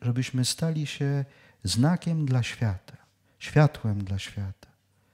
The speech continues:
Spraw, żebyśmy byli tymi, którzy przenoszą Twoje słowo i tą nadzieję, którą w nas zapalasz i nam dajesz, do tych miejsc beznadziei, do tych miejsc smutku, żałoby,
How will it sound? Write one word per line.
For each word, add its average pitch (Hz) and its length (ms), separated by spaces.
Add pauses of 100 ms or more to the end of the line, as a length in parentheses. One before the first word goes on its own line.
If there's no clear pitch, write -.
(1400)
Spraw, 156 420
żebyśmy 143 760 (560)
byli 135 240
tymi, 165 500
którzy 139 440 (220)
przenoszą 147 880 (200)
Twoje 160 380
słowo 139 480
i 131 120
tą 139 180
nadzieję, 139 480
którą 117 300
w 110 100
nas - 480
zapalasz 117 640
i 113 60
nam 113 180
dajesz, 104 580 (480)
do 110 80
tych - 200
miejsc 135 400
beznadziei, 107 880 (580)
do 110 60
tych 117 180
miejsc 120 420
smutku, - 540
żałoby, 104 580